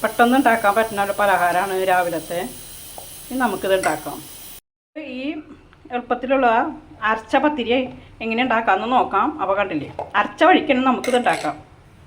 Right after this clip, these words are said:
പാൻ ചൂടായി. ഇനി അതിലേക്ക് നമുക്ക് ഈ മാവ്, മാവ് ഒഴിച്ച് കൊടുക്കാം.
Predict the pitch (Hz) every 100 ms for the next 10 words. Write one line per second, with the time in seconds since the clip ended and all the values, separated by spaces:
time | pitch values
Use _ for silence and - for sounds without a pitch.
0 | - - - - - - - - 208 220
1 | 269 339 262 226 202 196 277 - - -
2 | - - - 240 269 226 190 - 254 202
3 | 160 247 277 226 190 180 175 - - -
4 | - - - - - - - 208 185 180
5 | 156 170 156 180 180